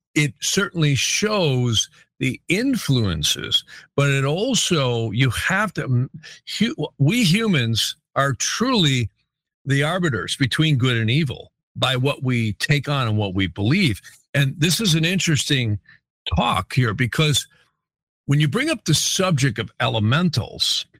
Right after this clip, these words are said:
um, there are many types of elementals. There's known as the sylphs, the fairies, the undines. These are known as the earth, air, fire, water spirits. Now, people laugh at that,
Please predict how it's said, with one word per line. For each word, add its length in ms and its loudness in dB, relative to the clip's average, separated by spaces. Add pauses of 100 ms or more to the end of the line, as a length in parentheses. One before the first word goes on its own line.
(680)
um, 440 0
there 280 2
are 100 2
many 380 2
types 420 -2
of 120 2
elementals. 600 -4
There's 460 0
known 520 2
as 300 0
the 200 0
sylphs, 680 -2
the 100 -6
fairies, 680 -2
the 180 0
undines. 680 0
These 200 2
are 100 0
known 240 0
as 120 0
the 140 -2
earth, 220 0
air, 220 0
fire, 400 0
water 380 2
spirits. 420 -2
Now, 100 0
people 380 -2
laugh 260 0
at 140 -2
that, 260 0